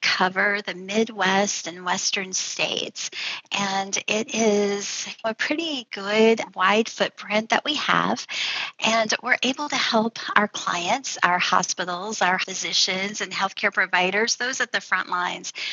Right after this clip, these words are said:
with doing support for their patient safety activities and their risk management efforts.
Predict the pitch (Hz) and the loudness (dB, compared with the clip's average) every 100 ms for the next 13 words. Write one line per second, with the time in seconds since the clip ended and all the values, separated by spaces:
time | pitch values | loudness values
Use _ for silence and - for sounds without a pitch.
0 | - - 262 240 - _ - 233 226 226 | -8 -4 -2 -2 -4 _ -4 -2 -2 -4
1 | 220 - 202 - - 254 214 - 220 196 | -2 -2 -2 -4 0 2 2 0 -4 -2
2 | 180 175 170 - 185 - 175 - 262 - | -2 -2 -4 -6 -4 -4 -4 -2 -2 0
3 | 233 214 - - 202 196 190 196 - - | 2 2 2 -2 -2 0 0 0 -4 -6
4 | - - 202 196 175 160 - 175 160 165 | -6 -2 0 0 0 -2 -2 -2 -2 0
5 | - - - - - - - - - - | -2 -4 -2 -4 -4 -8 -8 -8 -8 -4
6 | - | -6